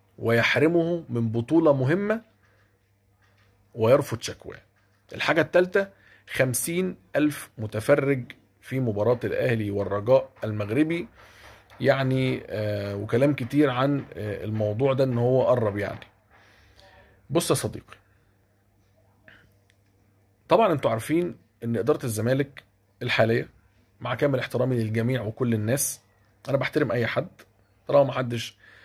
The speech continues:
يعني غلط فيا شخصيا أو ليا معاه مشكلة شخصيا، خلاص ما عنديش مشكلة معاه، ولا بحبه ولا بكرهه، ربنا يصلح له حاله ويصلح لنا حالنا. فإدارة الزمالك الحالية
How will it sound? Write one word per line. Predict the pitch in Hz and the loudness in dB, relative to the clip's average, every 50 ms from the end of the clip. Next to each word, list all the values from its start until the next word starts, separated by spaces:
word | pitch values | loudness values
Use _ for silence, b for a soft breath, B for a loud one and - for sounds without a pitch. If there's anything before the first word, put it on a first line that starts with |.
| b b b b b - | b b b b b -10
يعني | 98 98 104 101 98 - 101 | -8 -6 -6 -6 -6 -6 -4
غلط | 107 127 131 117 - | 0 0 0 2 2
فيا | - 113 | 2 2
شخصيا | 104 - - - - - 127 127 131 123 120 101 - - - | 2 0 -2 -4 -2 0 0 2 0 0 -2 -4 -8 -8 -4
أو | - 117 117 117 113 - - - - | -2 0 2 0 0 -2 -4 -8 -4
ليا | 113 120 123 120 | -2 0 0 2
معاه | 113 107 117 120 | 0 0 0 0
مشكلة | 117 113 - - 120 | -2 -2 -2 0 0
شخصيا، | 117 120 117 - - - 170 208 | 0 -2 -4 -6 -2 -2 -2 0
خلاص | 196 - 220 240 226 - - - - _ - | 2 2 2 2 0 -4 -8 -16 -18 _ -8
ما | 113 113 | -6 -4
عنديش | 113 117 - - - | -4 -4 -4 -6 -6
مشكلة | 110 - - 120 110 101 | -8 -6 -4 -2 -2 -2
معاه، | 113 60 - - - _ _ _ _ _ _ _ _ _ | -4 -6 -10 -14 -18 _ _ _ _ _ _ _ _ _
ولا | - - 185 | -2 2 2
بحبه | 151 139 151 147 139 127 | 2 2 2 0 2 2
ولا | 127 127 | 2 4
بكرهه، | 117 113 117 - 101 92 - - _ - | 2 0 -2 -6 -10 -10 -12 -16 _ -12
ربنا | 113 110 107 127 127 120 | -10 -8 -4 -4 -4 -4
يصلح | 117 - 135 131 | -4 -6 -6 -8
له | 117 117 | -6 -2
حاله | - 143 156 139 | 0 2 2 2
ويصلح | 117 113 - 117 120 | 2 0 -4 -4 -4
لنا | 123 120 117 | -4 -2 -4
حالنا. | - 110 - - - _ _ _ B B B B B B B B B B B B B B B B B B B B B B B B B B | -6 -8 -12 -14 -20 _ _ _ B B B B B B B B B B B B B B B B B B B B B B B B B B
فإدارة | - 170 165 202 208 | 4 4 4 4 4
الزمالك | 233 - 143 139 151 160 147 | 2 0 0 2 2 2 0
الحالية | 131 - - 113 117 135 147 147 139 | -2 -2 -2 -2 0 -2 -2 -4 -6